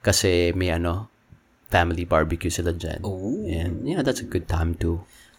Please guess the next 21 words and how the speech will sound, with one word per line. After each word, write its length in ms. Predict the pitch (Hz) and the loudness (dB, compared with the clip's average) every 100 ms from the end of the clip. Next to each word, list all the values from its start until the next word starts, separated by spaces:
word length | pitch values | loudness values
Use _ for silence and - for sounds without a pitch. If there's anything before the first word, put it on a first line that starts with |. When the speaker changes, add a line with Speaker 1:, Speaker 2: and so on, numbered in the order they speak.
| - | -4
Speaker 1:
hang 200 | 82 78 | 0 2
out 560 | 80 80 80 80 82 - | 4 6 6 4 2 -2
and 120 | 85 82 | -4 -4
just 200 | 82 - - - - - - | -6 -8 -20 -20 -20 -20 -20
Speaker 2:
Yeah. 320 | 104 95 - _ - | -18 -18 -20 _ 6
Speaker 1:
I 60 | 127 | 8
know 220 | 113 127 | 10 8
all 160 | 98 101 | 8 6
of 140 | 90 | 2
her 80 | 90 | -2
family 380 | - 90 90 82 | 0 -2 0 -2
members, 340 | 87 87 87 | -4 -4 -4
pero 460 | - 98 95 90 87 | -2 -2 2 2 2
ito 220 | 90 - 87 | 2 0 -2
more 240 | 87 85 | 0 2
of 160 | 87 87 | 2 0
like 160 | 82 | -2
a 240 | 78 73 - | -2 -2 0
relaxed 580 | 107 90 92 87 - - | 4 4 6 4 2 -4
setting 380 | 92 85 90 90 | -4 -4 -4 0
versus, 480 | 90 - 90 - | 0 -2 -8 -10